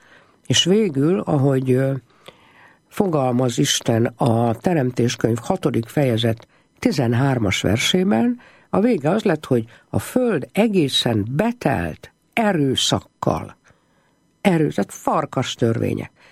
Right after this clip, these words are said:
Egy, kettő pedig, mélységében is tragikussá vált. Ezt látja Isten, hogy elérte az ember szívét, a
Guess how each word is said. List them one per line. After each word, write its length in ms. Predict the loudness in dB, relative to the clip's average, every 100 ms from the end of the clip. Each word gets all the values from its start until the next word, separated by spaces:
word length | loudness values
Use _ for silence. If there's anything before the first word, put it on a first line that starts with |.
| _ _
Egy, 240 | 0 0 -6 _ _
kettő 400 | -4 -4 0 -2
pedig, 400 | 0 0 2 0 -6 _ _ _
mélységében 1040 | 0 2 0 -2 0 0 0 0 0 0 2
is 320 | 0 -2 -8
tragikussá 960 | -2 0 0 -2 -2 -2 0 0 0 2
vált. 600 | 2 0 0 -4 -10 -20 _ _
Ezt 240 | 0 0 2
látja 340 | 0 0 0
Isten, 480 | 2 0 0 0 0 -6 -20 -8
hogy 220 | -4 -2
elérte 460 | 0 0 0 -2 -2
az 160 | 0 2
ember 360 | 2 2 0
szívét, 720 | 0 0 2 2 0 -2 -2
a 60 | -6